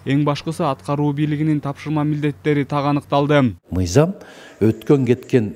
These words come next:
Speaker 2: кемчиликтердин бардыгын, соңку отуз жылдагы кемчиликтердин баарын эске алуу менен биринчи кезекте ошол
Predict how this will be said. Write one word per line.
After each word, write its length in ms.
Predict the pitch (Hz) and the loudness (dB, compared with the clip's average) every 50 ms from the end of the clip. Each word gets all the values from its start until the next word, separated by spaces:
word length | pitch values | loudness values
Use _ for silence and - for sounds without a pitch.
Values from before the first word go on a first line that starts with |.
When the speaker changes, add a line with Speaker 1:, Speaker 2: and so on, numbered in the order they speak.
| - 98 90 | -8 -6 0
Speaker 2:
кемчиликтердин 800 | 117 113 113 110 - - 113 - - - - 110 98 - 104 92 | 2 2 2 0 -2 -8 -12 -12 -8 -2 -2 -2 0 0 -2 2
бардыгын, 400 | 107 104 107 104 - 107 95 92 | 4 4 2 2 -2 -4 -4 -4
соңку 460 | 87 - - 104 101 95 - - 117 113 | -6 -4 -2 -2 -2 -2 -2 -2 -4 -4
отуз 180 | - - - - | -4 -10 -12 -8
жылдагы 680 | - 104 85 80 98 90 - 104 120 156 185 185 190 92 | -6 -6 -2 0 -2 -2 -2 -2 0 0 0 0 -2 -4
кемчиликтердин 720 | - 104 92 101 - - - - - 98 87 - 95 90 | -4 -4 -2 -4 -6 -12 -12 -6 -6 -6 -6 -6 -4 -2
баарын 320 | 98 95 95 98 92 - - - - - - - - | 0 0 0 0 -2 -4 -8 -18 -20 -20 -14 -4 0
эске 380 | 95 110 - - - - 107 101 | 0 0 0 -2 0 0 0 0
алуу 160 | 95 90 90 | 0 -2 -4
менен 400 | 87 92 92 101 123 143 156 147 - - - - - - - - | -4 -2 0 2 2 0 0 -2 -8 -16 -20 -20 -20 -20 -10 -2
биринчи 680 | 95 131 131 139 143 147 143 139 - - - 135 139 | 2 4 4 4 4 2 2 0 0 0 2 4 4
кезекте 600 | 135 107 127 123 127 - - - 104 92 85 - - - - - | 4 4 2 0 0 -2 -6 -4 -2 -2 -2 -4 -10 -20 -20 -12
ошол 240 | 104 - 117 117 | -4 -2 -2 -2